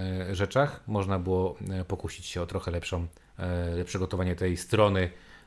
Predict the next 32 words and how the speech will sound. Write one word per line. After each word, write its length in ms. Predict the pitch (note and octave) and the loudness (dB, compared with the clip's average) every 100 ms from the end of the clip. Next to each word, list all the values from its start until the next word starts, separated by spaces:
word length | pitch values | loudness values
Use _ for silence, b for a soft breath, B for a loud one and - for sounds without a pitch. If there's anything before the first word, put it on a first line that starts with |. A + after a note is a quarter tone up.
| - | -6
e, 40 | |
e, 840 | F#2 F2+ F2 F2 - F2+ F2 F2 E2+ | -2 0 0 -2 -2 -4 -2 -4 -2
instrukcji. 680 | E2 F#2 - E2 - - - B B B | -2 -4 -4 -6 -6 -18 -18 B B B
Natomiast 300 | - A#2+ A#2 | 0 4 4
ja 60 | A#2+ | 2
chciałem 200 | - G#2+ | 2 0
właśnie 200 | G2+ G2+ | 2 0
powiedzieć, 280 | A2 A2 G2+ | 0 0 0
że 140 | G2+ B B - | 0 B B -14
sama 300 | - A#2+ A#2 | 2 6 6
rozgrywka, 360 | G2 G#2 - F#2+ | 6 2 2 0
jak 140 | F#2 | 0
już 140 | F#2 | -4
się 140 | - F#2 | -2 0
nauczymy 460 | F#2+ G2 A#2 G2+ | 0 2 2 2
grać 220 | F2+ F2 - | 2 -2 -2
w 40 | |
tę 120 | F2 | -6
grę, 220 | E2+ G2+ | 0 2
to 100 | G2+ | 2
zaczyna 280 | - - F2+ | -2 -6 -6
sobie 200 | E2+ F2 | -4 -4
płynąć 440 | E2+ A#2 A2+ G2+ - | -2 0 2 0 -2
i 40 | |
faktycznie 380 | F#2+ - G#2 F#2+ | -8 -4 -4 -2
nasze 200 | F2+ F2 | -2 -2
pierwsze 200 | F#2+ - | -4 -2
rozgrywki 420 | F2+ F2+ F2 F#2 | -2 -2 -4 -6
trwały 280 | E2+ - F2 | -4 -2 -2
do-, 120 | F2+ F#2 | -2 -6
dość 400 | F2+ - F#2 F2+ | -8 -4 -4 -2
długo. 440 | F#2+ G#2+ A#2+ | 0 4 4